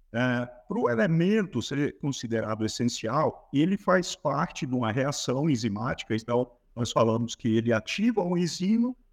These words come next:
ou ele é parte, né, da estrutura da enzima que chamamos de, de grupo prostético.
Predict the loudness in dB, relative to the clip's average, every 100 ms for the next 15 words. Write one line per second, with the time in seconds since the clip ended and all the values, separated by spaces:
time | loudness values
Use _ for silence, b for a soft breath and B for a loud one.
0 | _ 0 2 2 2 -2 -4 -2 0 0
1 | -4 -10 -10 _ _ -6 -2 2 0 0
2 | 0 0 0 -2 0 2 0 0 2 2
3 | 2 0 -6 -12 _ -8 -2 0 0 0
4 | -2 0 0 0 0 0 0 -4 -4 -4
5 | -4 -4 -6 -6 -12